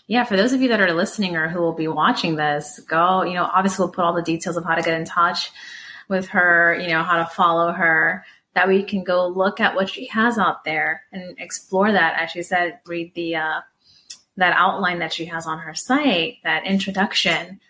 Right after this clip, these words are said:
And then when it's finalized, you can then proceed and,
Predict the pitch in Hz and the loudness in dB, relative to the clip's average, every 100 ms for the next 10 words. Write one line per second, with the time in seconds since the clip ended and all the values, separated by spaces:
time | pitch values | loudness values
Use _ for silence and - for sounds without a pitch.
0 | _ 185 185 185 190 185 180 175 170 165 | _ -4 0 4 4 4 0 -2 -2 -4
1 | - 269 359 240 165 151 156 - - - | 0 0 4 2 2 0 -2 -4 -6 -8
2 | - _ _ _ 185 175 - 180 170 156 | -10 _ _ _ 0 0 0 -4 -2 -2
3 | 151 - 170 170 - 165 175 - - 175 | -2 -2 -2 -2 -2 -2 -4 -4 -6 -6
4 | 190 | -10